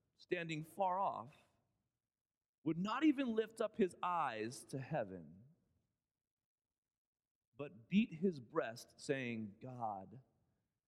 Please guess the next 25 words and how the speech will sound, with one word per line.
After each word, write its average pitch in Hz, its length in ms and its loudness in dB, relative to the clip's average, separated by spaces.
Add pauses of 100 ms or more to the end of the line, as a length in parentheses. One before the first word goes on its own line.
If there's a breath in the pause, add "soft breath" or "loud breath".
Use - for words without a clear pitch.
(140)
be 120 120 0
merciful 123 920 -4
to - 180 -12
me, 90 240 -12 (720)
a - 20 -20
sinner." - 560 -10 (2750)
And 120 120 -12
then 120 100 -4
Jesus 113 400 -4
makes 110 220 -2
the 110 100 -8
point 113 380 -8
of 90 140 -16
the - 40 -16
parable. 107 480 -10
He 113 140 -14
says, 110 400 -4
"I 139 220 -6
tell 110 320 -8
you, 87 240 -14 (840)
this 202 320 0
man, 101 380 -6
the 98 80 -4
tax - 500 -10
collector 85 580 -12